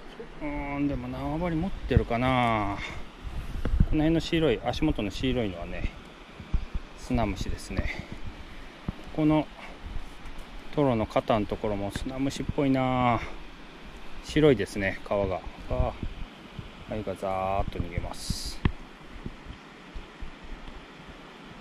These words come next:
もう黄色いのはいるんで、多分こいつらもかかるんでしょうけど。いっぱいいる。天然遡上かな。うん。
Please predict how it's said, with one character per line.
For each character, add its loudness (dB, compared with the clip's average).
も 0
う -2
黄 -4
色 4
い 8
の 6
は 4
い 4
る 2
ん 2
で、 0
多 -2
分 4
こ -2
い -4
つ -10
ら 2
も 0
か -2
か 2
る 4
ん 4
で 2
し -2
ょ 4
う -4
け -2
ど。 -2
い -12
っ -12
ぱ 2
い 2
い -2
る。 -4
天 2
然 0
遡 2
上 2
か -6
な。 4
う 2
ん。 4